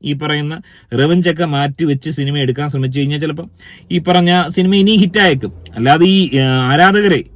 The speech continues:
പേട്ടന്റെ ആരാധകരെ സന്തോഷിപ്പിക്കാൻ വേണ്ടി അപരാധ എഴുത്തുകൾ എഴുതി കഴിഞ്ഞാൽ ഇതാവും അവസ്ഥ. ഇത് ഇവരൊക്കെ എന്താണ് മനസ്സിലാക്കി വെച്ചേക്കുന്നത്? കേരളത്തിലുള്ള എല്ലാവരും പടുവിട്ടികളാണ്. എല്ലാവരും,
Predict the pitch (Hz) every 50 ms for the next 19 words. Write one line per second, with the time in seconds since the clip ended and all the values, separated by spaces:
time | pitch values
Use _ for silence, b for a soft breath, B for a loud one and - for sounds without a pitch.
0 | - 120 120 117 - 156 156 156 143 139 139 147 156 156 165 160 165 165 165 165
1 | 160 B B B B B B 139 139 147 165 165 - 175 151 160 156 151 170 165
2 | 165 160 160 151 151 147 160 151 135 127 127 147 160 175 185 190 190 185 170 151
3 | 143 139 151 151 143 139 127 127 135 131 131 127 117 117 117 120 117 113 110 127
4 | 127 127 127 117 110 110 110 - - - - _ _ - 151 208 214 240 262 247
5 | 214 247 226 220 214 247 247 240 233 208 190 180 180 202 202 196 180 190 170 170
6 | 170 156 156 147 143 139 139 123 - 139 151 160 175 190 190 180 196 190 185 185
7 | 185 165 147 151 156 165 170 175 175 180 185 185 185 180 180 180 170 151 139 -
8 | 131 131 147 175 208 170 147 131 - 123 113 107 101 101 110 104 107 131 180 208
9 | 226 208 175 131 107